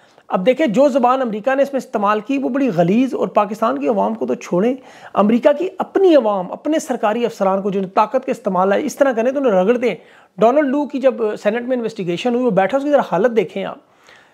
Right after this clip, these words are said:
और फिर जिन लोगों ने इराक, अफगानिस्तान में मामलात किए, उन्हें भी इन लोगों ने सेनेट की इंक्वायरियों में किस तरह रगड़ा है, उनको बाकायदा कानून के कटहरे में लाए। लेकिन चूँकि सीआईए का बरह रास्त हुक्म था कंपनी को कि साइफर गायब हुआ है, गुमशुदा हुआ है, हमारी बदनामी होगी,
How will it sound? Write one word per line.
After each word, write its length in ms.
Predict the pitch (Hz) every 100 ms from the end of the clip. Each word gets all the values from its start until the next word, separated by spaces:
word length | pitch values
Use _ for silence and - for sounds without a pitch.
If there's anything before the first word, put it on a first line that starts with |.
| _ 220
और 80 |
फिर 160 | 220 269
जिन 160 | 220 262
लोगों 180 | 262
ने 60 | 262
इराक, 240 | 226 240
अफगानिस्तान 440 | 254 262 247 240 247
में 80 | 240
मामलात 440 | 220 202 208 220
किए, 100 | 294
उन्हें 320 | 370 285 320
भी 60 | 320
इन 60 |
लोगों 200 | 277 254
ने 60 | 254
सेनेट 300 | - 220 226
की 60 | 240
इंक्वायरियों 380 | 214 220 226
में 80 | 226
किस 120 | 220
तरह 200 | 240 214
रगड़ा 220 | 180 220 277
है, 120 | 302
उनको 260 | 233 214
बाकायदा 360 | 214 196 196 214
कानून 340 | 220 190 190
के 100 | 202
कटहरे 320 | 208 208 254 262
में 80 |
लाए। 200 | 196 147 - _ _ -
लेकिन 180 | 220 247
चूँकि 220 | - 233
सीआईए 440 | 220 208 190 185 196
का 80 |
बरह 300 | 196 165 151
रास्त 360 | 147 160 190 -
हुक्म 200 | 180 196
था 100 | 220
कंपनी 380 | 214 180 190 175
को 80 | 160 - - - - -
कि 60 | 185
साइफर 360 | 180 180 220
गायब 280 | 160 190 214
हुआ 120 | 220
है, 80 | 214
गुमशुदा 380 | 180 165 202 208
हुआ 180 | 202 202
है, 60 |
हमारी 220 | 175 170
बदनामी 460 | 175 165 165 160 202
होगी, 260 | 185 160